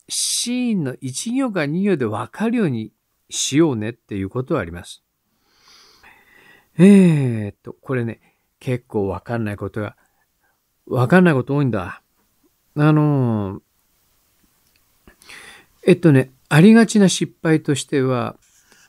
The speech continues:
その、セリフしか書いてない。登場人物の、<clears throat> その、セリフしか書いてなくて、例えば、その、レストランって一言で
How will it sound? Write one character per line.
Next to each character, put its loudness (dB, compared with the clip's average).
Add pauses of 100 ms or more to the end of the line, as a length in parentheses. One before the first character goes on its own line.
そ -2
の、 0 (920)
セ 4
リ 8
フ -2
し -4
か -8
書 -2
い -2
て -10
な -10
い。 -20 (680)
登 4
場 4
人 0
物 -4
の、 -6 (200)
<clears throat> 0
そ -6
の、 -6
セ -4
リ -4
フ -8
し -12
か -16
書 -8
い -8
て -12
な -14
く -20
て、 -10 (1000)
例 6
え 8
ば、 -4 (360)
そ -4
の、 -4 (720)
レ 0
ス -2
ト -2
ラ -4
ン -12 (1200)
っ -8
て -4
一 0
言 -2
で -14